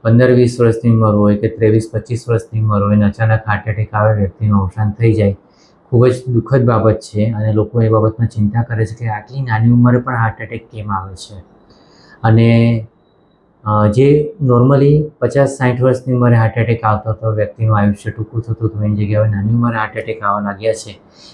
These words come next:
એટલે ખૂબ જ ચિંતાનો વિષય છે. અને મિત્રો, હું એક આયુર્વેદ ચિકિત્સકની દ્રષ્ટિએ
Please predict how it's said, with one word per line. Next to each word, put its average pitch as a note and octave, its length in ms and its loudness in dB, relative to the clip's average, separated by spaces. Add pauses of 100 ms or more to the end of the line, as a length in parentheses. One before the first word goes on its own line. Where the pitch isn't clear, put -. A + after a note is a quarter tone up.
(140)
એટલે A2 120 0
ખૂબ B2 240 2
જ B2 80 0
ચિંતાનો A2 440 0
વિષય F#2+ 320 -2
છે. F#2+ 200 -14 (600)
અને A2+ 160 2
મિત્રો, B2 540 2 (420)
હું D3 180 6
એક C#3+ 200 0
આયુર્વેદ C3+ 260 2
ચિકિત્સકની B2 540 -2
દ્રષ્ટિએ A2 600 -4